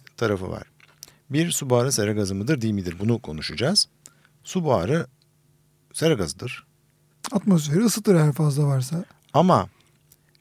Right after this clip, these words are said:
Speaker 1: bizim halk arasında anladığımız anlamda sera gazı değildir. Çünkü sera gazı kötü bir şeydir, miktarı azaltılması gerekir diye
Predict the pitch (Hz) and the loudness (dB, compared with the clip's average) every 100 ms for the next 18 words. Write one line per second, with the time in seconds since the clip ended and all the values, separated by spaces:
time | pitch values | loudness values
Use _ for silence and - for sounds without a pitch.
0 | _ _ _ _ - 110 117 120 190 147 | _ _ _ _ -12 -6 -2 4 4 2
1 | 98 - 160 170 - 120 107 - 113 101 | 0 0 2 2 0 2 0 -2 -4 -4
2 | 104 104 110 113 113 131 175 202 - 117 | -4 -4 -2 -2 0 2 2 0 -2 -2
3 | 110 110 98 92 85 82 131 _ _ _ | -2 0 -2 -2 -4 -8 -10 _ _ _
4 | _ - - 147 156 107 92 131 165 _ | _ -2 2 4 4 2 -2 -4 -8 _
5 | 120 175 143 82 - - _ _ _ _ | -4 0 0 -4 -10 -20 _ _ _ _
6 | - 139 - - 131 175 139 110 147 131 | -8 -6 -4 0 2 2 4 2 0 -6
7 | 208 165 131 123 113 107 156 143 127 - | -6 -4 -2 0 0 0 -2 -2 -4 2
8 | 127 139 131 123 123 123 127 127 - 160 | 2 4 4 4 2 2 0 2 2 2
9 | 113 113 110 160 127 101 | 0 0 0 -2 -2 -4